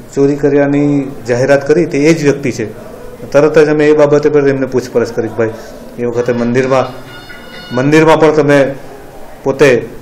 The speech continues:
ઓફિસર તરીકેની ઓળખ આપીને રૂપિયા એંસી હજાર ચોરાયાની જાહેરાત કરી હતી. તો એ બાબતે પણ એણે કબૂલી લીધું કે એ બાબત પણ એમણે ખોટી જ જાહેર કરી હતી કે કોઈ એમના જે બીજા, અ,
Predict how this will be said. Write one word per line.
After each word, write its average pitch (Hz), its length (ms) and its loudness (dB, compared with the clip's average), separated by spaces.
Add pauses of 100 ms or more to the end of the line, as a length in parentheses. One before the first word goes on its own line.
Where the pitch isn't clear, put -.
(300)
ઓફિસર 143 360 4
તરીકેની 143 500 2
ઓળખ 135 320 2
આપીને 135 380 0 (200)
રૂપિયા 135 260 0
એંસી 135 280 2
હજાર 131 180 4
ચોરાયાની 123 520 2
જાહેરાત 113 400 0
કરી 110 180 -2
હતી. 107 200 -8 (380)
તો 147 80 2
એ 160 140 6
બાબતે 165 340 6
પણ 160 100 4
એણે 156 240 2
કબૂલી 151 300 2
લીધું 143 300 -2
કે 143 140 -2 (580)
એ 151 40 6
બાબત 151 320 4
પણ 147 120 2
એમણે 139 180 2
ખોટી 139 320 0
જ 147 60 -2
જાહેર 123 260 2
કરી 131 220 2
હતી 151 200 -4 (1040)
કે 143 100 6
કોઈ 143 320 6 (420)
એમના 147 220 2
જે 147 120 4
બીજા, 135 260 4
અ, 139 120 2